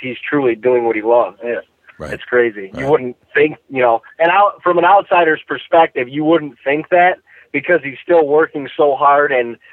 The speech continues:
Speaker 1: you know, you still kind of see him stressed out in certain situations. But, I mean, he's the ultimate provider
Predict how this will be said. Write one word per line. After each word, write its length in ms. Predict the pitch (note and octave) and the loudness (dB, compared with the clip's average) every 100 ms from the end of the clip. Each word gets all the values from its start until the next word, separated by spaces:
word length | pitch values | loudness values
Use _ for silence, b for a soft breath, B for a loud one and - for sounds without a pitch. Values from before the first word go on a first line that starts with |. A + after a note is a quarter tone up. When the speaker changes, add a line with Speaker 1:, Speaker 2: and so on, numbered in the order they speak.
| b C3+ | b -4
Speaker 1:
you 80 | |
know, 100 | C#3 | -2
you 160 | C3+ C3+ | -2 -4
still 260 | - E3+ D3 | -4 -2 0
kind 200 | D#3+ C#3+ | 0 -2
of 80 | - | -4
see 120 | D#3 | -4
him 100 | C#3+ | -4
stressed 420 | - D3+ D3 - | -4 -2 -2 0
out 220 | C#3+ D3 | 0 0
in 80 | B2+ - | -2 -6
certain 280 | D3+ C#3+ B2 | -6 -6 -10
situations. 720 | D3 C#3+ A#2+ C3+ D3+ C#3 A#2 A2 | -8 -6 -2 0 0 -4 -8 0
But, 260 | A#2+ A#2 - B B | 0 0 -8 B B
I 60 | B2 | -4
mean, 160 | C3 | -2
he's 160 | D3 C3+ | -6 -4
the 120 | C#3+ | 0
ultimate 420 | C#3 D3 C#3+ B2+ - _ | 2 0 -2 -6 -6 _
provider 500 | B2 A#2+ C3+ A#2 G#2 | -2 2 2 2 -4